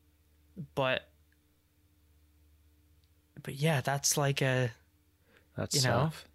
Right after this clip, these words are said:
Speaker 1: 'cause yeah, if someone else did that, like, yeah, I'm gonna go for at work, be a designer at Apple for no money. Like, it's Apple. I just want that, that chance to be part of the team.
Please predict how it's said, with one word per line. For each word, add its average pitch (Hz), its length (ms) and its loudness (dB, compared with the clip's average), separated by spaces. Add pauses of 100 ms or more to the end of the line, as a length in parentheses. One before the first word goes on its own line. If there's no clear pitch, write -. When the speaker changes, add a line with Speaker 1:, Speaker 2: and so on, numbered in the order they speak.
(120)
Speaker 1:
'cause 147 140 0
yeah, 165 160 2
if 117 80 -2
someone 156 240 4
else 165 160 0
did 135 140 -2
that, 117 200 0
like, 127 280 -8 (140)
yeah, 151 120 -4
I'm 190 80 0
gonna 160 160 4
go 127 140 0
for - 220 -6
at - 220 -6
work, 143 380 -8 (180)
be 135 100 -4
a 139 40 -2
designer 135 400 2
at - 80 -2
Apple 160 500 -4
for - 120 -6
no 131 160 0
money. 151 300 0
Like, 139 220 2
it's 143 120 -10
Apple. 160 420 -6 (420)
I 156 60 0
just 156 120 -2
want 143 180 2
that, 139 200 -2 (640)
that 147 200 -2
chance 143 300 2
to 143 60 -10
be 143 100 -2
part 143 200 -2
of 131 60 -2
the 117 60 -8
team. 151 420 -2